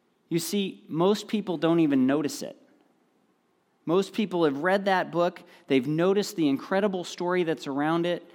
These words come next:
but this was just, it's just a little bit. And really, it's not a central part even that reaches into the theme.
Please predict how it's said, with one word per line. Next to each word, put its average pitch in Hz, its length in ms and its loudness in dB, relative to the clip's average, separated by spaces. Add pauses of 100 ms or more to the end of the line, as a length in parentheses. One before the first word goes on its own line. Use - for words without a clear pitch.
(200)
but 170 180 -8
this 240 200 -4
was 214 140 -8
just, - 300 -6 (800)
it's - 160 -16
just - 240 -12
a 180 40 -6
little 170 240 -6
bit. 196 400 -6 (840)
And 160 160 -2
really, 196 240 0
it's 180 160 -4
not 175 480 -2
a 151 80 -8
central 190 440 -2
part 196 360 -4
even 190 260 -2
that 175 140 -4
reaches 180 360 -4
into 190 180 0
the 156 120 -2
theme. 214 340 -2